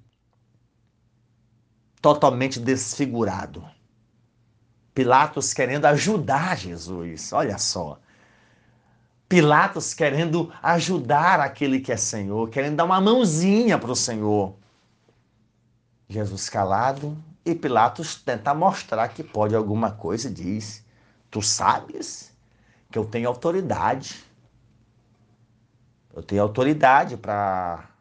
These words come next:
te matar e tenho autoridade pra te libertar, não sabe?"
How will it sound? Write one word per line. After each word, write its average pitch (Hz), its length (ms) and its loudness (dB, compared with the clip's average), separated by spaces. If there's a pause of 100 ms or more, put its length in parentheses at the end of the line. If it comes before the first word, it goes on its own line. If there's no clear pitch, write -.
(600)
te - 160 -12
matar 147 680 0
e 311 120 0
tenho 294 240 -4
autoridade 202 580 2
pra 185 160 0
te 180 160 -10
libertar, 180 680 0
não 127 80 -6
sabe?" 120 500 4